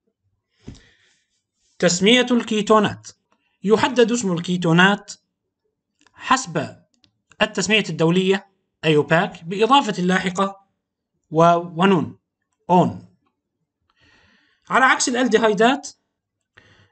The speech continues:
إذا احتوى المركب أكثر من أربع ذرات كربون، سيتغير موضع مجموعة الكربونيل، وعليه يجب تحديد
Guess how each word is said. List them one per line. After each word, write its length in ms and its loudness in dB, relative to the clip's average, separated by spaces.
إذا 140 4
احتوى 360 2
المركب 640 0
أكثر 640 0
من 180 -2
أربع 400 0
ذرات 500 -2
كربون، 600 2
سيتغير 800 2
موضع 540 2
مجموعة 520 -2
الكربونيل، 600 -6
وعليه 680 2
يجب 480 2
تحديد 640 -2